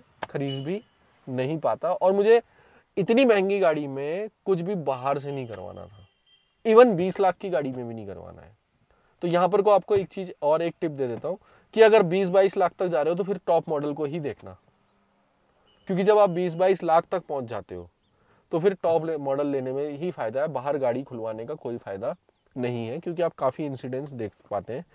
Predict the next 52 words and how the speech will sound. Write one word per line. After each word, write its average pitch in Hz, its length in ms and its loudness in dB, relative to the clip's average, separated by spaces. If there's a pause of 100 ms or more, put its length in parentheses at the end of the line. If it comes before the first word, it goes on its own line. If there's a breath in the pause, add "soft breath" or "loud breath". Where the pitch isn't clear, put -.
(360 soft breath)
कभी 131 160 -2
गाड़ी 123 240 0
में 127 80 -4
आग 117 180 -4
लग 113 120 -8
जाती 113 260 -8
है, 135 60 -10
कभी 120 200 -8
कुछ। 143 220 -14
हाँ, 214 200 4 (380 soft breath)
सस्ती 240 300 0
गाड़ियाँ 196 360 6
ले 185 140 0
रहे 170 100 -2
हैं, 170 200 -4
बेस 175 240 2
मॉडल 175 220 2
ले 160 120 -2
रहे 147 100 -2
हैं, 156 40 -6
तो 170 120 -2
फिर 170 140 -6
यार, 156 180 -2
फिर 151 140 -10
तो 156 100 -8
लगाना 117 320 -6
ही 123 60 -4
पड़ेगा, 117 280 -4
वो 139 80 -2
एक 139 140 -6
मजबूरी 120 380 -6
हो 131 60 -2
जाती 110 280 -8
है। 131 60 -6
तो 165 140 -10
उसके - 220 -8
लिए 165 100 -2
भी 175 100 -2
मैंने 160 180 -4
वीडियो 131 280 -2
बनाया 117 200 -6
है 131 80 -8
कि 170 120 -12
कहाँ 139 260 -6
जाके 131 320 -4 (360)
किस 156 160 -8
तरीके 143 320 -4
से 151 140 -10
जो 120 160 -4
है 113 60 -2
आपको 117 240 -8
मॉडिफिकेशन 101 680 -10